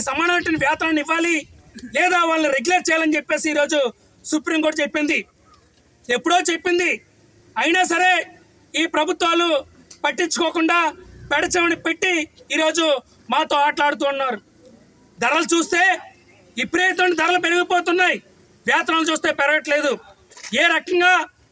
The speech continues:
బతకాలని చెప్పేసి ఈరోజు ప్రభుత్వాన్ని అడుగుతూ ఉన్నాం. ఈరోజు కందిపప్పు ధర ఉంది, నూనె ధర ఉంది, ఒక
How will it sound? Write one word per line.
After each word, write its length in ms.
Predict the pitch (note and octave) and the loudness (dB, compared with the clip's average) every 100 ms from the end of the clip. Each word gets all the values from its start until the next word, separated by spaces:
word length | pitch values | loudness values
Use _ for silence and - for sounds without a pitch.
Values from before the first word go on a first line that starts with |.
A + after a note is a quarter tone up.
| _ _ | _ _
బతకాలని 480 | C4+ D4 F#4 F#4 F4+ | -2 0 2 2 2
చెప్పేసి 300 | F4+ F4 E4 F4 | 0 0 0 0
ఈరోజు 160 | E4+ E4 | 0 -2
ప్రభుత్వాన్ని 360 | E4 E4+ D#4+ | -2 -2 -2
అడుగుతూ 240 | D#4 D#4+ E4+ F4 | 0 0 0 0
ఉన్నాం. 200 | D#4 A#3 - _ _ _ _ | -2 -4 -12 _ _ _ _
ఈరోజు 260 | A3+ D#4+ F4 D4 | -2 0 0 0
కందిపప్పు 400 | D4 E4+ F4 F4 | 0 0 0 0
ధర 100 | D#4+ E4 | 0 0
ఉంది, 200 | E4+ E4 A3+ _ _ _ - | 0 0 -4 _ _ _ -4
నూనె 300 | B3+ E4 E4+ | 0 2 2
ధర 80 | E4+ E4+ | 0 0
ఉంది, 180 | F4 D4 G#3+ _ - | 0 -2 -4 _ -4
ఒక 80 | C#4+ | -2